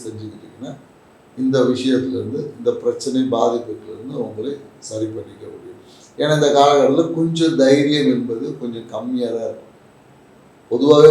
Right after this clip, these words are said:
மகர ராசிக்காரங்க தைரியமே இருக்காதுன்னு சொல்ல முடியும். ஏன்னா தன்னம்பிக்கை இவங்களுக்கு ரொம்ப கம்மியா இருக்கிறதுனால தைரியமே இல்லைன்ற மாதிரி தான் இருப்பாங்க.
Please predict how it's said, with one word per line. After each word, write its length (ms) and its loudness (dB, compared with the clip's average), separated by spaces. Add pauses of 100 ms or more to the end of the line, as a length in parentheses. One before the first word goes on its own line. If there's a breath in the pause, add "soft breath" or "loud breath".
மகர 200 6 (100)
ராசிக்காரங்க 600 4 (120)
தைரியமே 440 2 (160)
இருக்காதுன்னு 580 -2
சொல்ல 200 -6
முடியும். 80 -16 (280)
ஏன்னா 120 -2 (120)
தன்னம்பிக்கை 500 -2
இவங்களுக்கு 360 -2
ரொம்ப 160 -4 (760)
கம்மியா 340 0
இருக்கிறதுனால 400 2 (120)
தைரியமே 440 4 (100)
இல்லைன்ற 380 0 (100)
மாதிரி 200 -8
தான் 140 2
இருப்பாங்க. 320 -4